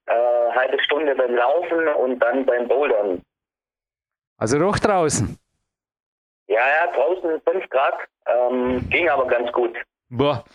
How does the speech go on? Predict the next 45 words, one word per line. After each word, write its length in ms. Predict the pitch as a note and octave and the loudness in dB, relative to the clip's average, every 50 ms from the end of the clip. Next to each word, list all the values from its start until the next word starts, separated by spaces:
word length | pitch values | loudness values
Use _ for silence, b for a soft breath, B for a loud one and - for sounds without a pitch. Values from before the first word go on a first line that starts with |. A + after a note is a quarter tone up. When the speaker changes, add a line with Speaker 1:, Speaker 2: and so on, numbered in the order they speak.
| B B B B B B B B B B B | B B B B B B B B B B B
Speaker 2:
ich 240 | - D#3+ F3+ - E3+ | -4 -4 -2 0 0
habe 200 | D#3 D3+ D3+ D#3 | 2 2 2 2
auf 80 | C#3 | 2
jeden 240 | D#3+ E3+ F3 D#3+ D#3+ | 2 2 2 2 2
Fall 160 | C#3 D3+ D3+ | 2 2 2
im 80 | D3+ D3 | 2 2
Olympiazentrum, 1160 | D3 D3 D3 D#3 E3 - F3 D#3 D3+ - E3 D3+ D3+ D3 - D3+ D3 C#3+ C#3+ C#3+ B2 A#2 C3 - _ - | 2 2 2 0 0 0 0 -2 0 0 0 0 0 0 0 0 0 0 0 0 -2 -4 -6 -8 _ -4
ja, 420 | D3+ A#2+ G#2+ A#2+ D3 C#3+ A#2+ - - _ B B B B B B B B B B B B | -2 0 2 2 0 -2 -4 -8 -14 _ B B B B B B B B B B B B
alle 280 | - C#3 D#3+ E3+ F3+ F3+ | 0 0 2 2 2 2
Register 440 | E3+ D#3 D3 F3+ F#3 - - F3+ | 2 2 2 0 0 0 0 0
gezogen, 500 | D3 C#3+ D3+ - - D#3+ E3 E3 E3+ D#3+ | 0 0 -2 0 0 0 0 2 2 2
war 140 | C3+ A#2+ A#2 | 2 4 2
echt 220 | C#3 C#3+ A#2 - - | 2 0 -2 -2 -2
geil 300 | C#3+ B2 C3 C3 A#2+ A2+ | 0 2 2 2 2 2
heute. 280 | G#2+ G2+ G2+ - C3 | 0 0 0 0 0
War 80 | C3 C#3 | 0 2
irgendwie 340 | E3+ G3 G#3+ A3 G#3 F3 E3 | 2 0 0 -2 -2 -2 -4
dein 380 | - - D3 C#3+ F#3 G#3+ G#3 | 0 0 0 0 2 0 -2
Spirit. 520 | G#3+ - - E3 E3+ G3 G3+ E3+ C#3 - - | -4 -6 -4 -2 0 0 0 0 -2 -2 -2
Ich 80 | C3+ | 0
weiß 200 | D3+ F#3+ G#3 - | 0 0 0 0
nicht, 160 | G#3 E3+ B2+ | -2 0 0
hast 180 | D3 E3+ D3+ - | 0 0 0 0
du 40 | F3+ | -2
mir 40 | F3 | 0
ein 60 | E3 | 0
bisschen 180 | F3 F3+ F3+ | 0 0 2
angesteckt? 560 | D#3 C3+ E3 G#3 - - - - A3 A3 A3 - | 2 0 0 0 0 0 0 0 -2 -2 -2 0
Kommt 260 | G3 G3 F#3+ - - | 0 0 0 0 0
dir 80 | G3+ | 0
das 160 | F#3+ G3 F#3+ F#3+ | 0 0 -2 -2
bekannt 460 | - F#3 - D3+ D#3 F3+ A3 A#3 - | -4 -2 0 0 0 0 0 -2 0
vor? 260 | - A3 A3+ B3 A#3 B B B B B B B | 0 0 0 0 -2 B B B B B B B
So 720 | B - F#3 F#3+ F#3+ G3 F#3 F#3 F#3 F#3+ F#3+ F#3+ G3 D#3+ - | B -2 0 2 2 2 2 2 2 2 2 0 0 -2 -4
vier 400 | C#3 - - F#3+ A3+ B3+ A#3 A3+ | -6 -2 0 0 2 2 2 2
Uhr 140 | G#3+ G#3 F3+ | 2 2 2
morgens 640 | E3+ D#3+ D#3+ F#3 A3 A3+ A#3+ A#3+ G#3 - - - - | 2 2 2 2 2 0 0 0 0 -2 -4 -2 0
das 40 | F3+ | 0
erste 340 | E3+ F#3 G#3+ G#3 - - F#3 | 2 2 0 0 -2 -2 0
Mal 120 | F#3 F3 | 0 2
aufwachen 600 | D3+ D#3 F#3 F#3 D3+ F3+ F#3 F3+ F#3 G3 F#3+ F#3 | 2 0 0 0 0 0 0 2 2 2 2 2
und 200 | F3 F3+ F3 - | 2 0 0 0
schon 140 | - G3+ F#3+ | 0 0 2
an 240 | F3 F3 F3+ F3+ E3 | 2 2 2 2 0
die 360 | E3+ E3+ E3+ E3 E3 D#3+ | 2 2 2 2 0 -2